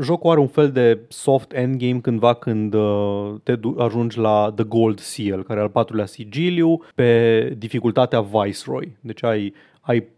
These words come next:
Pioneer, ai Settler, Pioneer, uh, Veteran, Viceroy. Și pe al patrulea nivel de dificultate e cumva un soft endgame. Dar după aceea mai ai încă patru sigilii, Adamantine, Cobalt, uh,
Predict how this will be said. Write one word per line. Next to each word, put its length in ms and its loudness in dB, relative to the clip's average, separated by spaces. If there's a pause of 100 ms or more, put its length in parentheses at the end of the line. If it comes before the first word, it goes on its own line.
Pioneer, 600 2
ai 160 0
Settler, 500 2
Pioneer, 960 2
uh, 340 -2
Veteran, 600 2
Viceroy. 580 0
Și 100 -16
pe 80 -2
al 60 2
patrulea 340 0
nivel 200 -4
de 60 -10
dificultate 680 -2
e 80 -2
cumva 240 -2
un 140 0
soft 420 0
endgame. 520 -8
Dar 120 0
după 160 0
aceea 260 2
mai 200 0
ai 140 2
încă 180 -2
patru 400 -4
sigilii, 880 -10 (160)
Adamantine, 1200 -2
Cobalt, 960 2
uh, 260 -4